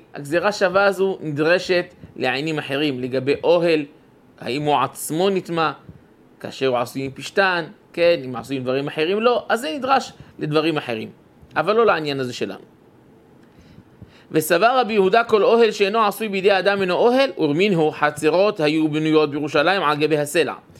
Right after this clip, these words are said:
ותחתיהם חלל מפני קבר התהום." לפני שנמשיך הלאה, קטע הוא ארוך, כאשר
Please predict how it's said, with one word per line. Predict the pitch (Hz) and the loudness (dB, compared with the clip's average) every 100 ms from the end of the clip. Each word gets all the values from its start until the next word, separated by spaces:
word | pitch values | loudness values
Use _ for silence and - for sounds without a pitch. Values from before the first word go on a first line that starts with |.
| - - - | -20 -14 -6
ותחתיהם | 147 208 196 175 156 202 202 | 0 0 0 0 2 2 0
חלל | 196 156 196 208 | 0 0 2 0
מפני | 147 147 | -2 -4
קבר | 151 196 160 | -2 0 2
התהום." | 143 143 151 151 113 - _ _ - - - - - _ _ _ _ _ _ _ _ _ _ - _ - - | 2 0 0 0 -2 -8 _ _ -20 -20 -20 -20 -20 _ _ _ _ _ _ _ _ _ _ -20 _ -20 -10
לפני | 151 160 | -4 -2
שנמשיך | 156 127 139 127 | -2 -2 -4 -2
הלאה, | 110 123 147 - - _ - - _ | 0 -2 -4 -16 -20 _ -20 -20 _
קטע | - 135 127 | -4 -2 0
הוא | 120 127 113 - | 0 -2 -2 -6
ארוך, | 110 123 156 - - _ _ _ _ _ _ _ _ - - - | -2 -2 -2 -8 -20 _ _ _ _ _ _ _ _ -20 -18 -2
כאשר | 151 156 - 226 226 | 0 0 2 2 2